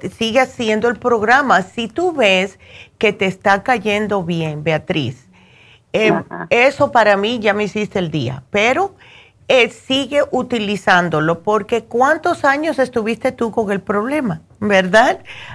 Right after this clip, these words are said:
Speaker 1: Así que hay
Speaker 2: Sí.
Speaker 1: que, hay que hacerlo. Siempre sugerimos mínimo cuatro meses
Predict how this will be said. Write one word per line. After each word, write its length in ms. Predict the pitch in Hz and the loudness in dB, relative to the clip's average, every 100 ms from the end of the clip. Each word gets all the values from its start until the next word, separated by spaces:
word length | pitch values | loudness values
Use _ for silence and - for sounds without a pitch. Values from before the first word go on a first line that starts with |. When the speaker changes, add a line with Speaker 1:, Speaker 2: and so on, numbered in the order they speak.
| - | -4
Speaker 1:
Así 300 | 196 220 247 | 0 0 0
que 240 | 247 277 - | 2 0 4
hay 180 | 226 196 | 4 4
Speaker 2:
Sí. 60 | |
Speaker 1:
que, 240 | 190 277 - 196 | 2 0 2 4
hay 140 | 247 | 4
que 140 | - 302 - | 2 -4 0
hacerlo. 880 | 240 226 - - 277 269 233 185 190 - - - _ | 2 2 -2 2 4 4 0 0 -2 -8 -20 -20 _
Siempre 640 | - - 277 339 370 392 349 | -20 -8 -2 0 2 2 2
sugerimos 760 | - 277 262 233 247 254 277 - | 0 0 0 0 0 -2 -2 -4
mínimo 540 | 208 220 285 320 302 - | -2 0 0 0 -2 0
cuatro 340 | 285 254 262 | 0 0 -2
meses 680 | 240 226 220 233 233 226 | 0 -2 -4 -4 -4 -6